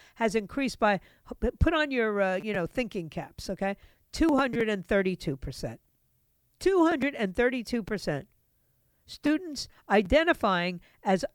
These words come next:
other sexual orientations within the L G B T community, meaning transgendered, meaning, uh, you know, uh, furries, all this, uh, i-,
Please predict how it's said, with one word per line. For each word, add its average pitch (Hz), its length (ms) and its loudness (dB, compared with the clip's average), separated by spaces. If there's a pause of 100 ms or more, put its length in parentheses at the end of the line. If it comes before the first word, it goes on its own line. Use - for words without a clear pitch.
other 330 320 6
sexual 269 640 -2
orientations 226 1040 -2 (220)
within 220 340 4
the 311 160 0
L 202 140 2
G 196 160 -6
B 180 180 -8
T 190 180 -4
community, 175 680 -4 (320)
meaning 208 340 -2
transgendered, 220 1120 0
meaning, 165 540 -8
uh, 143 260 -4
you 196 80 -6
know, 143 300 -4
uh, 143 300 -8
furries, 262 800 0
all 240 140 0
this, - 480 -6
uh, 208 60 -4
i-, 196 360 0